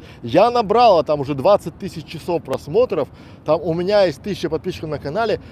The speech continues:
когда мне будут платить деньги?» Поэтому, то есть, и таких вот людей, ну, недалёких, да, вот, э, где-то слышащих звон, не знающих, где он, очень много. Огромное количество людей,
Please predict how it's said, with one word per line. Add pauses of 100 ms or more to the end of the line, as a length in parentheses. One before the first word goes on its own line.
(120)
когда
мне
будут
платить
деньги?» (2250)
Поэтому,
то
есть,
и
таких
вот
людей, (280)
ну,
недалёких,
да,
вот,
э,
где-то
слышащих
звон,
не
знающих,
где
он,
очень
много.
Огромное
количество
людей,